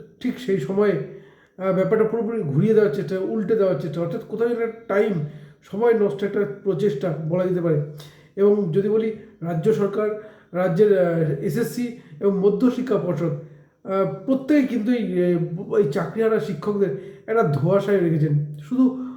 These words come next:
বলা ভুল হবে, যোগ্য শিক্ষকদের একটা ধোঁয়াশার মধ্যে রেখেছেন যে তারা কখনো বলছে সুপ্রিম কোর্টে, আহ, আবেদন করবেন, আপিল করবেন,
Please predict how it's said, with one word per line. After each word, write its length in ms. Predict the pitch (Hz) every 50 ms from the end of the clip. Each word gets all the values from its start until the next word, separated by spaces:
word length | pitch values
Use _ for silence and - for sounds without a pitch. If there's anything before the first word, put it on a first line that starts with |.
| - - 156
বলা 360 | 147 143 165 190 208 226 233
ভুল 200 | 196 170 175 175
হবে, 240 | 170 175 214 220 220 - - - - - - 147 143
যোগ্য 360 | 147 240 247 - - 254 220
শিক্ষকদের 640 | - - 180 147 - 202 196 180 165 180 165 143 165
একটা 180 | 190 175 208 185
ধোঁয়াশার 600 | 151 - - 165 180 196 - 202 214 202 185 175
মধ্যে 220 | 170 156 175 170
রেখেছেন 280 | 156 156 147 156 147 - - - - - - -
যে 60 | - 160
তারা 240 | 147 208 202 214
কখনো 280 | 208 214 208 208 220 220
বলছে 240 | 208 208 202 220 -
সুপ্রিম 320 | - 202 175 180 214 208
কোর্টে, 320 | 208 220 208 202 202 202 - - - - - - -
আহ, 420 | 180 185 190 190 190 185 185 165
আবেদন 280 | 170 185 202 202 220 220
করবেন, 420 | 214 214 214 202 214 208 214 208 -
আপিল 260 | 190 147 - 214 220
করবেন, 360 | 214 226 208 214 208 208 208